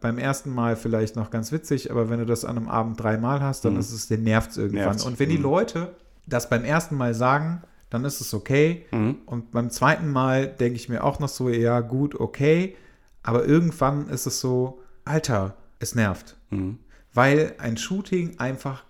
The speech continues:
Speaker 1: ganz anders ist.
Speaker 2: Mhm.
Speaker 1: Also es läuft einfach ganz anders ab. Du hast, also, du hast so einen Respekt vor diesem Menschen, der dir da gegenüber sitzt.
Speaker 2: So sollte es sein, ja, genau.
Speaker 1: Also es ist so,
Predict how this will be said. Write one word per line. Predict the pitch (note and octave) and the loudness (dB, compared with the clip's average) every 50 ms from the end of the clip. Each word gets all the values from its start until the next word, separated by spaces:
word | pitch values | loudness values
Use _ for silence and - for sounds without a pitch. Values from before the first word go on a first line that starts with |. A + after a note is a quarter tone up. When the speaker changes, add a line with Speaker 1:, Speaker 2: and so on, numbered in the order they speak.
| _ - | _ -4
Speaker 1:
ganz | C#3+ C#3+ D#3 D#3 - - - - | -4 -2 -2 -4 -6 -10 -10 -8
anders | - C3+ C#3+ D3+ C3+ - - | -6 -4 -2 -2 -4 -4 -4
ist. | - A2+ G#2+ - - - - - - _ _ - | -6 -6 -6 -8 -12 -16 -18 -20 -20 _ _ -12
Speaker 2:
Mhm. | - G2+ F#2 F2+ F2+ F2+ - | -10 -8 -8 -8 -10 -10 -8
Speaker 1:
Also | - A#2+ A#2 B2 | -4 -4 -2 -2
es | A#2+ - A#2+ | -4 -2 0
läuft | A#2 A#2+ C#3+ D#3 D#3 - | 2 2 2 2 0 0
einfach | - C#3+ C3+ C3 C3+ A#2+ - | -4 -2 -2 -2 -4 -4 -4
ganz | - C3 C3+ - - | -4 -4 -4 -4 -6
anders | - C3+ B2+ A#2+ A2+ - | -8 -6 -6 -6 -6 -4
ab. | C#3 D#3 D3 - - - _ _ _ - | -4 -4 -4 -6 -10 -20 _ _ _ -6
Du | - A2+ B2+ | -2 -2 0
hast, | C#3+ C#3+ - - - - - | -2 -2 -4 -8 -12 -6 -4
also, | B2 A#2+ B2+ B2+ B2 - - - - - - - | -4 -2 -2 -2 -4 -6 -14 -20 -20 -18 -8 -4
du | B2 B2 | -4 -2
hast | C#3+ D3+ - - | -2 -2 -4 -2
so | - F3+ F3 | -2 -2 0
einen | - F3 E3 D3+ | 0 0 0 0
Respekt | B2+ B2 - - - - F#3+ A3 G#3+ - - - | 0 -2 -2 -4 -4 -2 -2 -2 -2 -4 -18 -20
vor | - - - C#3+ C3+ B2+ C3 - | -12 -6 -2 0 2 2 2 0
diesem | - B2 B2+ A#2+ A#2 B2 B2 | -2 -6 -4 -4 -2 0 0
Menschen, | D3+ F#3 G3 - - C#3+ A#2+ | 0 0 -2 -2 -4 -4 -2
der | A#2 A2+ A2 | 0 0 0
dir | A2 A2+ A2 | 0 -2 -2
da | A2 A2 G#2+ | 0 -2 -2
gegenüber | G#2+ G#2+ A2 G2+ A#2 - - F#3 G3+ A3 E3+ | -2 -2 -4 -4 -4 -4 -4 -2 0 0 0
sitzt. | A#2+ A2+ A2+ A2 - | 0 0 -4 -6 -4
Speaker 2:
So | G#2 G#2 G#2+ A2+ | -4 -4 -2 -2
sollte | G#2 A2 G#2+ G#2+ G#2+ - G#2+ | -2 -2 -4 -4 -4 -6 -8
es | G2+ - | -8 -8
sein, | - F2 E2+ F2 F2 E2 E2 | -8 -8 -8 -8 -8 -10 -10
ja, | F2 F2 | -10 -10
genau. | - F2+ F#2 F2+ F2 E2+ E2 F2 - _ - | -8 -6 -6 -4 -6 -6 -10 -12 -16 _ -4
Speaker 1:
Also | - C3+ C3 D3 | -2 0 2 2
es | D3 C#3+ D3+ | 2 2 2
ist | E3 D#3 - | 2 2 4
so, | F#3 E3+ E3 | 4 2 2